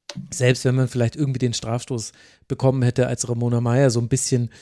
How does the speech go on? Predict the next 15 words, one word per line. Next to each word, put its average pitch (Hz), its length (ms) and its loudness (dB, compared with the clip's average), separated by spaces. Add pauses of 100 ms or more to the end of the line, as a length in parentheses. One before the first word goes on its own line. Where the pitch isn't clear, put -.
(220)
zu 131 140 0
Boden 127 320 4
gerungen 117 400 0
wird 117 220 0
im, 117 220 -8
äh, 120 120 -12
Strafraum. 110 560 -12
Also 135 200 -4
es 120 120 -4
wäre 135 240 4
so 127 120 2
oder 123 120 0
so 131 180 0
schwierig 131 360 -2
geworden 123 380 -2